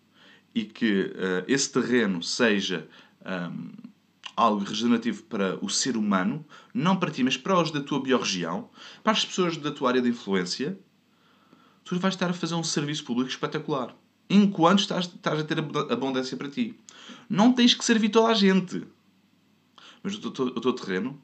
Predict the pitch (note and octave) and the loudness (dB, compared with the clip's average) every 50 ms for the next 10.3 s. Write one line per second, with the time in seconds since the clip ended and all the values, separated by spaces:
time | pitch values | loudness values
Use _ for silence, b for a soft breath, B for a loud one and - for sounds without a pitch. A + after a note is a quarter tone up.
0 | b b b b b - - G#2+ G#2 - - G#2+ F#2+ G#2 G2 G2 F#2+ - - B2 | b b b b b -6 -4 -4 -2 -4 -6 -6 -4 -2 -2 -4 -4 -4 -6 -6
1 | G#2 G2 - A2+ A#2 A#2 - - A2 G2 G2 G2 G#2 F#2+ F#2+ F2+ F#2 G2 G2+ - | -6 -6 -6 -6 -8 -6 -6 -6 -4 -4 -4 -4 -4 -4 -4 -4 -2 -4 -4 -4
2 | - - G2+ G2+ G2 F#2+ F#2+ - - F#2 F2+ F2 F2 F2 - F#2+ F#2+ G2 G2+ G#2 | -4 -4 -2 0 0 0 -2 -4 -6 -6 -6 -6 -6 -6 -6 -4 -2 -2 -2 -2
3 | G#2+ G#2+ G#2+ G#2 - - - D#2+ - - F#2 G2 F#2 F2 E2+ E2+ E2+ - - G#2+ | -2 -4 -4 -6 -8 -12 -16 -14 -10 -8 -6 -4 -4 -4 -6 -8 -10 -10 -8 -8
4 | G2+ - - - - F2 - - - - _ _ _ B B B B B B B | -8 -8 -10 -14 -14 -14 -16 -16 -20 -20 _ _ _ B B B B B B B
5 | - - - - - E3 E3+ E3 D#3+ D3 D#3 F3+ G#3+ C4+ D4 C#4+ - - - - | -8 -8 -6 -2 0 2 2 2 2 2 4 4 4 4 2 -2 -4 -8 -8 -8
6 | G3 E3 E3 E3 E3 E3+ E3+ E3+ E3+ D#3+ D#3 - - - E3+ E3+ E3+ - - F#3 | -6 -4 -2 -2 0 0 0 0 -2 -4 -6 -8 -6 -4 -4 -4 -6 -4 -2 0
7 | F3 G#3 A#3+ A#3 - - _ _ _ _ _ _ _ - - - - C3 C#3+ E3 | 0 0 0 -2 -6 -12 _ _ _ _ _ _ _ -10 -6 -4 0 0 0 0
8 | E3+ F3 - - - - _ _ _ _ _ B B B B B B - - - | 0 -2 -6 -10 -18 -20 _ _ _ _ _ B B B B B B -18 -6 -2
9 | - A#2+ B2+ B2+ B2+ - C3+ C3 E3 G3+ G3+ - - _ - - G2 G2 F#2+ - | 2 4 4 4 4 4 2 2 2 0 -2 -6 -12 _ -10 -8 -8 -8 -6 -6
10 | - B2 B2+ A#2 - _ | -6 -6 -6 -8 -12 _